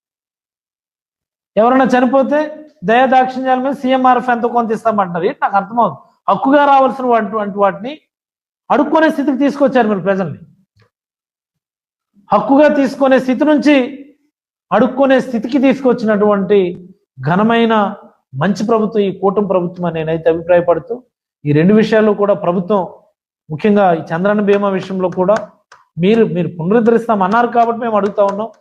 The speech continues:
తక్షణం అది పునరుద్ధరించి ప్రజలకు మంచి చే-, మంచి జరిగేట్టుగా చేయాలని నేనైతే కోరుతున్నాను. ప్రజలందరూ కూడా దీన్ని గమనించి మీరు కూడా ఎక్కడికక్కడ డిమాండ్ చేయాలి.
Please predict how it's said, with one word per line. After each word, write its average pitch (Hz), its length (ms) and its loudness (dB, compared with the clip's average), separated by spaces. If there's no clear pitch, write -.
తక్షణం 220 320 -4
అది 214 120 4
పునరుద్ధరించి 196 960 -2
ప్రజలకు 190 320 0
మంచి 175 320 0
చే-, 196 100 2
మంచి 185 260 -2
జరిగేట్టుగా 202 480 0
చేయాలని 170 720 -2
నేనైతే 165 300 0
కోరుతున్నాను. 156 420 -2
ప్రజలందరూ 214 440 2
కూడా 214 420 0
దీన్ని 175 280 0
గమనించి 220 800 0
మీరు 220 160 4
కూడా 240 200 2
ఎక్కడికక్కడ 220 560 0
డిమాండ్ 233 420 0
చేయాలి. 214 200 2